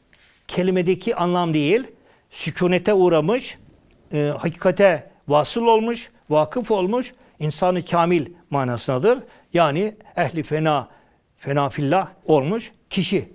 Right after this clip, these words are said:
demektir. Allah hepimizi Yunus'un irfanıyla, Yunus'un aşkıyla donananlardan olmak nasip etsin niyazıyla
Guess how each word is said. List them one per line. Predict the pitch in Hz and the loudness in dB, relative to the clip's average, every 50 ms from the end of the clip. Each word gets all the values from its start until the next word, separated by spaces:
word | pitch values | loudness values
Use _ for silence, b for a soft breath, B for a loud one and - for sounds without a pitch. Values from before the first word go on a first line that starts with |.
| - _ - | -14 _ -4
demektir. | 147 135 123 117 101 - - 123 107 - B B B B B B B B B _ | -2 -2 -2 -4 -6 -8 -8 -10 -10 -10 B B B B B B B B B _
Allah | - 185 185 175 185 214 226 233 208 190 - | 0 0 2 4 4 4 4 2 -2 -4 -2
hepimizi | 208 202 190 175 175 160 156 147 139 170 208 233 - - | 0 0 0 0 -2 -2 -2 -2 -2 -2 -2 -2 -4 -4
Yunus'un | 147 135 160 175 175 175 - 233 214 - | -4 -2 0 0 0 0 2 0 0 2
irfanıyla, | - 170 160 151 - 175 165 165 180 196 185 156 147 160 196 233 b b b b - | 0 -2 -2 -2 -2 -2 0 0 0 0 2 2 2 2 0 -2 b b b b -6
Yunus'un | 151 156 147 - 185 160 | -6 -6 -4 -4 -4 -2
aşkıyla | 135 160 151 - - - 214 202 165 147 131 120 - b b b _ - | -2 -2 -2 -4 -6 -4 -2 0 0 0 0 0 -4 b b b _ -4
donananlardan | 185 180 175 165 160 156 151 151 151 151 147 156 220 233 226 202 175 | -2 0 0 0 0 0 2 4 4 4 4 4 2 2 0 -4 -2
olmak | 185 170 151 139 160 175 - - | -2 0 0 0 -2 -4 -4 -4
nasip | 160 143 - - 185 156 147 | -6 -6 -4 -4 -4 -2 -2
etsin | 143 123 - - 214 214 202 - B B B B - | -4 -4 -4 -2 -2 -2 -2 -6 B B B B -6
niyazıyla | 147 156 156 156 156 135 143 180 170 143 147 175 226 247 - - | -2 0 2 2 0 0 0 -2 0 2 2 2 2 0 -2 -10